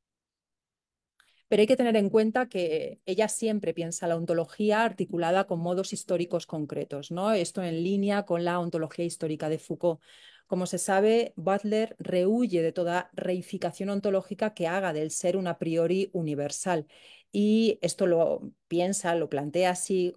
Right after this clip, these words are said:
justamente para escapar de la posible esencialización de la vulnerabilidad.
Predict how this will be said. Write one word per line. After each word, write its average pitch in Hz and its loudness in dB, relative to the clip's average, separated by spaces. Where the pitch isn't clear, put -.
justamente 180 -4
para 160 -2
escapar 202 -2
de 165 0
la 151 -4
posible 170 -2
esencialización 175 -4
de 185 2
la 196 2
vulnerabilidad. 151 -4